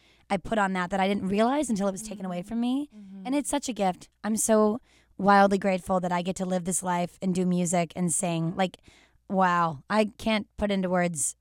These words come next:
Speaker 1: how much I just love music. Like,
Speaker 2: Yeah.
Speaker 1: I can't. That's why I work at a concert hall. That's
Speaker 2: Yeah.
Speaker 1: why I, like, am doing all this. Like, it's such a,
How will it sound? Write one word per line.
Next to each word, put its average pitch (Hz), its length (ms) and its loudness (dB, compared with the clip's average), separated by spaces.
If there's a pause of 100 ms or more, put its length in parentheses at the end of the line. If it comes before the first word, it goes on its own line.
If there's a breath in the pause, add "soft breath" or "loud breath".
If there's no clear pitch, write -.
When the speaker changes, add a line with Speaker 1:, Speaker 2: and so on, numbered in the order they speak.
Speaker 1:
how 214 160 -2
much 202 180 0
I 202 80 0
just 190 200 -4
love 190 460 0 (460 soft breath)
music. 226 540 2
Like, 214 160 0
Speaker 2:
Yeah. 240 300 -4
Speaker 1:
I 262 100 -4
can't. 302 440 2
That's 233 200 0
why 277 140 2
I - 20 4
work 247 200 2
at 269 60 -6
a 240 40 -6
concert 240 360 2
hall. 226 320 6
That's 220 160 0
Speaker 2:
Yeah. 285 120 2
Speaker 1:
why 240 440 2 (420 loud breath)
I, 226 220 6 (180)
like, 233 180 6 (220)
am 226 180 4
doing 254 300 4
all 226 180 10
this. 254 280 4
Like, 247 200 0
it's 247 200 -2
such - 280 2
a, 220 120 2